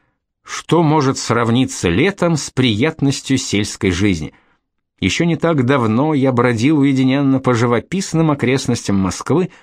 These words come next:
и думал с сожалением: какие места, и никто не наслаждается ими,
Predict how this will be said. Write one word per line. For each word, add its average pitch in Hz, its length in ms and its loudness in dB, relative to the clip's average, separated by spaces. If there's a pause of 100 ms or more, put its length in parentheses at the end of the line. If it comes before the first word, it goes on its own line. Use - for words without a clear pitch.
(160)
и 151 120 0
думал 117 440 2
с - 60 -10
сожалением: 104 720 0 (420)
какие 165 580 -2
места, 107 640 -2 (400)
и 160 140 0
никто 113 380 -2
не 151 140 2
наслаждается 98 920 0
ими, 85 320 -2